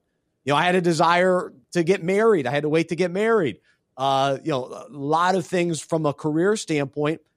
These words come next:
I've, I've waited on and, and continue to wait for certain, certain things to happen and doors to open up and,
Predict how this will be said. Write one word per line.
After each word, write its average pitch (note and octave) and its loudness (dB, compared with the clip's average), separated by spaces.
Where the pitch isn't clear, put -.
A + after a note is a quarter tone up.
I've, C3 0
I've B2+ -2
waited D3+ 0
on E3 2
and, B2+ -4
and C3 -8
continue A#3 -2
to E3 2
wait A#2+ -4
for G2 -10
certain, C#3 -6
certain D3 -6
things C3+ -6
to C3 -2
happen A#2+ -2
and A#2 -4
doors B2+ -2
to - -6
open B2 -4
up A#2 0
and, G2 -8